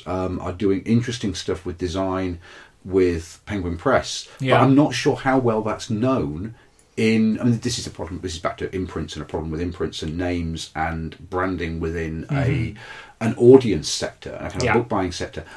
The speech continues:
Speaker 1: I'm not sure how well that's, that work is known. It's known within the business and it's known
Speaker 2: Yeah.
Speaker 1: within the industry that they do really cool stuff and it's really beautifully done.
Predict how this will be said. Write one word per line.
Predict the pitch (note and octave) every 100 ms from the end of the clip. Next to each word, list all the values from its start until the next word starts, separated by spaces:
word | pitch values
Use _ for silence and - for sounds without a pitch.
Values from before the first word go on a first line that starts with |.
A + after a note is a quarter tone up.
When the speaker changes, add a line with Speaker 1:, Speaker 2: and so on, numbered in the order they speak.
| -
Speaker 1:
I'm | B2+
not | C3+ D3
sure | F3 C#3
how | C3+ B2
well | A#2
that's, | A2+ A2 -
that | - G#2+ F2
work | G#2+ F#2+
is | G2+ E2+
known. | G2+ A2+ C3+ B2 -
It's | A2 -
known | C3+ D3+
within | E3 C#3+
the | G#2+
business | D#3 D#3 D#3 F3+
and | B2
it's | -
known | A2+
Speaker 2:
Yeah. | A2
Speaker 1:
within | G#2
the | F#2 A#2
industry | D3+ - D#2 D2+
that | D#2+
they | F#2
do | F#2+
really | F#2 B2 B2 A#2+
cool | G#2+ - F2+
stuff | - D#2 D2
and | F#2
it's | D2+ G#2+
really | G2+
beautifully | G2+ D#2+ G2
done. | D#2+